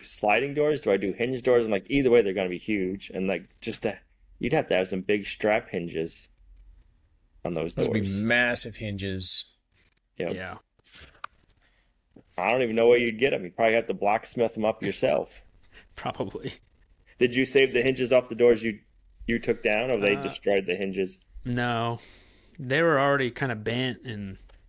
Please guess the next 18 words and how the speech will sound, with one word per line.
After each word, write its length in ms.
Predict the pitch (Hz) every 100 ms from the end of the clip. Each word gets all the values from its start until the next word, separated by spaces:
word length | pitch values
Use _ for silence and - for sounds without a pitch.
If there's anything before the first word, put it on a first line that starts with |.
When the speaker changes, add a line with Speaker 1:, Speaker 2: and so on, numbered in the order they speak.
| - - - - -
Speaker 3:
they 100 | 160
weren't 340 | 196 147 123 123
that 280 | 151 120
big. 420 | 117 156 - - - -
That's 160 | 120 120
the 60 | 104
thing. 320 | 127 107 110
I 60 | 110
think 140 | 131
that's 120 | 123
probably 240 | - 127 110
why 100 | 117
it 60 | 110
didn't 160 | 82 90
Speaker 1:
Wow. 60 |
Speaker 3:
work. 300 | 123 98 - - - - -
Speaker 1:
Yep. 240 | 92 87 - - - - - - - -
Speaker 3:
Um, 400 | 214 107 101